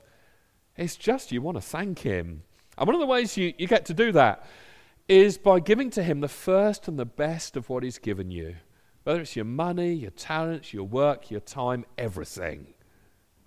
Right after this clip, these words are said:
Now, might I suggest, if you're not doing this, it might just be that you don't fully grasp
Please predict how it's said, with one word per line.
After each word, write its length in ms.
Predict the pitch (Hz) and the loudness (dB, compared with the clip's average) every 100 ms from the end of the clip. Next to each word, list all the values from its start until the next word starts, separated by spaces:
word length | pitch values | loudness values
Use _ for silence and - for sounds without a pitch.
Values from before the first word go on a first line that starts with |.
| _ _ _ _ _ _ _ _ - | _ _ _ _ _ _ _ _ -8
Now, 80 | 190 | -4
might 240 | 247 285 262 | -2 -2 -2
I 80 | |
suggest, 880 | 214 202 160 123 95 - - - - _ _ _ _ _ _ _ | -4 -4 -4 -4 -4 -6 -14 -16 -20 _ _ _ _ _ _ _
if 140 | - - | -2 0
you're 100 | 175 | 2
not 280 | 214 247 | 2 2
doing 260 | 233 226 220 | 0 0 0
this, 540 | 262 349 - - - - _ _ _ _ _ _ _ _ - | -4 -6 -10 -12 -16 -20 _ _ _ _ _ _ _ _ 2
it 220 | 208 190 | 2 4
might 380 | 196 247 294 - | 2 2 0 -2
just 240 | 226 - | -8 -4
be 220 | 247 233 | -2 0
that 180 | 156 - | -2 -4
you 80 | 175 | -4
don't 280 | 208 208 - | -4 -4 -10
fully 600 | - - - 320 311 190 | -18 -16 -8 -4 -4 -4
grasp 720 | 139 135 98 110 - - | 0 2 4 2 -2 -12